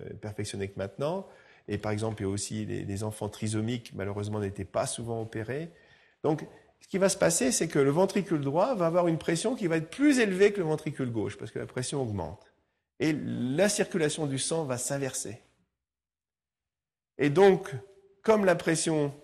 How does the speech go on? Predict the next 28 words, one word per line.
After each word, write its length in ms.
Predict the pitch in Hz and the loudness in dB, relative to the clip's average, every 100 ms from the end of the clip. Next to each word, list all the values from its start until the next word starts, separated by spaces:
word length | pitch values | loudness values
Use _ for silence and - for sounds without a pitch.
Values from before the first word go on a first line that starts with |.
| _ _ _ _ _ | _ _ _ _ _
euh, 460 | 98 107 101 98 107 | -4 -2 -2 -2 -4
devient 640 | 117 143 139 139 120 120 - | -2 0 2 2 2 0 -2
à 100 | 123 | 0
ce 160 | - 139 | 2 2
moment-là 400 | 139 127 113 110 | 4 6 4 4
plus 320 | - 175 151 | 0 2 4
élevée, 400 | 123 135 175 294 254 - _ _ _ _ _ _ _ _ _ _ _ _ _ _ _ _ _ _ - | 4 2 2 0 -6 -16 _ _ _ _ _ _ _ _ _ _ _ _ _ _ _ _ _ _ 0
vous 0 | |
voyez 240 | 131 156 | 4 4
que 120 | 156 | 4
le 60 | 135 | 2
ch-, 240 | - - - | 2 -4 -6
le, 240 | 101 95 | -4 -2
le, 200 | 104 80 95 | -2 -2 -2
le, 160 | 85 | -2
le, 380 | 104 90 107 107 | -2 -2 -2 0
le 140 | 117 135 | 2 2
sang 580 | - 165 190 190 - - - _ _ _ _ _ _ _ _ _ _ _ _ _ _ - | 4 4 4 2 -4 -20 -20 _ _ _ _ _ _ _ _ _ _ _ _ _ _ 0
va 120 | 135 | 2
passer 380 | 135 147 - 135 | 4 2 2 0
de 120 | 107 | 0
droite 300 | 107 180 208 | 0 2 2
à 80 | 139 | 2
gauche 400 | 147 180 226 - | 2 2 2 -4
à 80 | 135 | -6
travers 380 | - 139 143 139 | 0 2 2 0
cet 220 | 127 - | -4 -6
orifice. 540 | 120 113 - - - | -6 -8 -10 -16 -20